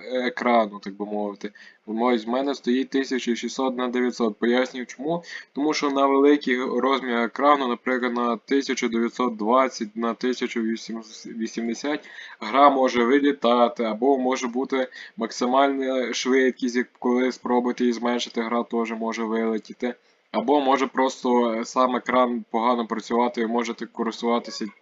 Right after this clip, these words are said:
тільки стрілками, тобто камера буде погано працювати. Ну і все,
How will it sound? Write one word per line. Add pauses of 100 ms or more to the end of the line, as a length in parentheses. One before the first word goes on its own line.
(160)
тільки
стрілками,
тобто
камера
буде
погано
працювати. (120)
Ну
і
все,